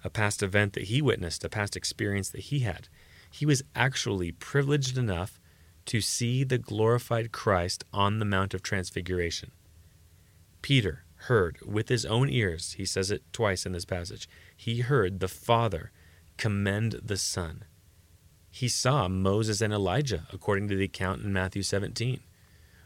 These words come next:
Now, you would think that Peter would always be talking about this experience to try to help his listeners grow in their faith.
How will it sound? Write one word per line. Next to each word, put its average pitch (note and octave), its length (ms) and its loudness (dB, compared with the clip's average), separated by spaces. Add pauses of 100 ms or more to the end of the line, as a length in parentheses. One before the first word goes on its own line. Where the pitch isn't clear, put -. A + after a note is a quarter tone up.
Now, G#2+ 80 2
you A#2 260 2
would F#3 180 6
think F2 440 -4
that - 160 -6
Peter B2+ 260 0
would G#2+ 220 2
always C#3 500 2
be C3+ 160 0
talking A2 420 2
about G2+ 280 -2
this G2 160 0
experience - 720 -4 (240)
to - 100 -8
try A2 200 4
to G2 100 0
help G#2+ 220 0
his G2+ 180 -2
listeners G2 480 0
grow F#2+ 500 4
in F#2+ 120 0
their F2 160 -4
faith. - 440 -4